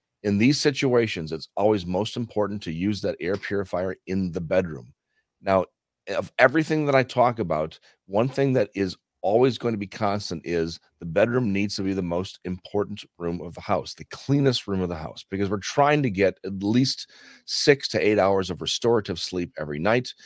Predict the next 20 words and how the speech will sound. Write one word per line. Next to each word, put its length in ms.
It's 160
very 380
difficult 720
for 260
us 180
to 100
stay 420
in 360
that 160
rem 340
sleeping 640
cycle 540
if 200
we're 100
being, 520
um, 580
bothered, 520
essentially, 800
the 80
noise 640